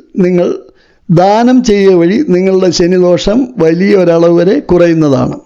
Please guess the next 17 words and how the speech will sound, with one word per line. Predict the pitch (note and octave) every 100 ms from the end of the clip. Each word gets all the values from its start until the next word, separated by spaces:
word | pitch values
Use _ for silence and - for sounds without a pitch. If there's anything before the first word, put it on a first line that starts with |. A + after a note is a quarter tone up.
| _ _ _
ശനൈശ്വര്യ | - G3 A3+ C4 B3 A#3+ A3
മന്ത്രജപവും | G3 F#3+ F#3+ G#3 G3+ F#3+ G#3+ D4 - _ _ _ _
ശനി | - A3 A#3+
സ്തുതികളും | B3+ - G#3 A3+ A3 G3+ F3+
ജപിക്കാം, | F3+ D#3+ G3+ G#3 B3+
പ്രധാനമായും | E3 D#3+ F#3+ G3 G3+ F#3+ G3 C#4
ശനിയാഴ്ചകളിൽ. | - F3+ F#3+ E3+ D#3 D3+ B2+ - - - _ - - - -
നിങ്ങളുടെ | G3+ A3+ A#3 G#3+ - F3+
ജനന | F#3+ G3+ A#3 A#3+
സമയം | A3 F3+ F3+ A#3 - _ _ -
ശനിഗ്രഹം | G3 G3+ A#3+ G#3+ G3 F3+ B3 -
അനുഗ്രഹീതനായി | E3+ G3+ G#3+ G#3+ A3+ A3+ A3 G3 G#3 D4
ഇഷ്ടരാശികളിൽ | E3 - C4 A3+ G#3 F#3+ G3+ F#3 A3 -
മൗഢ്യമില്ലാതെ | E3+ F3+ G3 A#3+ A3+ G#3 F#3+ F3+ G3 - F3
യോഗപ്രദനായി | F3 G3+ A3+ A#3+ A#3 G#3 G3+ G3 F#3+
നിൽക്കുന്നു | F3 F3+ A#3 B3 A3+
എങ്കിൽ | E3 D3+